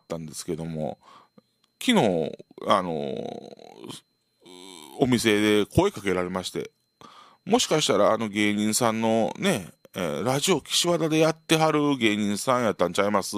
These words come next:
って。まあ僕、金髪に今してるんでね、ちょっとあの、わからなかったみたいで。「あ、で、そうですよ」って、ぼ-、よう覚えてくれてましたね。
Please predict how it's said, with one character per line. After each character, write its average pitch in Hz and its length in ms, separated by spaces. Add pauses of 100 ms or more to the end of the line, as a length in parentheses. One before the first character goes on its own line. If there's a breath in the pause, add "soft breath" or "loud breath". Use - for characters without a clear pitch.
っ 90 40
て。 98 120 (340 loud breath)
ま 131 80
あ - 20
僕、 113 180 (560 loud breath)
金 294 240
髪 262 240
に 220 340
今 95 260
し - 100
て 117 100
る 107 120
ん 92 60
で 87 100
ね、 104 200
ち - 100
ょ 185 40
っ - 80
と 95 220
あ 92 40
の、 92 120
わ 135 100
か 156 120
ら 151 80
な 151 100
か - 80
っ 90 60
た 92 100
み 87 100
た 80 120
い 78 40
で。 78 200 (420 loud breath)
「あ、 151 120
で、 175 80
そ 190 220
う 165 40
で 151 80
す 139 140
よ」 113 260
っ - 20
て、 101 100
ぼ-、 85 240
よ 151 220
う - 20
覚 156 140
え - 20
て - 80
く - 80
れ 135 60
て 147 80
ま 147 140
し - 60
た 117 100
ね。 135 340